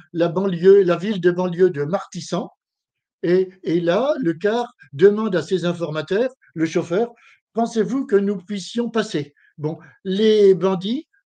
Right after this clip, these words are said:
ont aussi leurs informateurs, bien sûr. Et le cas, et alors là, on joue sa vie à qui tout double.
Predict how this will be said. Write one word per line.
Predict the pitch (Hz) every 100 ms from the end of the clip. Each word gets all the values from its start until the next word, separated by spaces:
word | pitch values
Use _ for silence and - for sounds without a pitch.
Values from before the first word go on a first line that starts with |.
| _ _ _
ont | 226 262 -
aussi | 175 175 - 254 247 180
leurs | 175 220 143
informateurs, | 196 208 202 202 190 196 196
bien | 165 208
sûr. | 214 170 120 _ _ _ _ _ _ _ _ _ _ -
Et | 180
le | 190 196
cas, | 196 233 233
et | 196
alors | 180 170
là, | 202 240
on |
joue | 185 175 247
sa | - 180
vie | 180 233
à | 190
qui | 208
tout | - 247
double. | 202 135